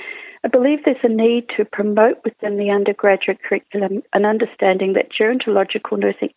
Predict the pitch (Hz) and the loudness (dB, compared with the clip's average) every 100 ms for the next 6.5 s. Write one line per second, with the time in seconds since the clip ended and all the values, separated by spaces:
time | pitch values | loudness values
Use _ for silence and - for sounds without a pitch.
0 | - 233 233 - - - - 196 185 - | -2 -2 -2 -6 -8 -10 -4 -2 0 0
1 | - - - 60 - _ _ - - - | -2 -2 -4 -4 -10 _ _ -16 -14 -14
2 | - 302 330 330 - - 247 240 226 - | -2 0 2 0 0 0 0 -2 -6 -6
3 | - 226 220 - - - - - - 226 | -2 0 2 -2 -4 -4 -4 -4 -2 0
4 | 285 - - - - - 247 262 - 254 | 0 -4 -16 -20 -20 -2 2 2 -2 -8
5 | - 269 262 240 208 208 208 214 202 - | 0 2 4 2 0 0 2 0 -2 -8
6 | - 240 247 277 269 | -2 0 2 2 -2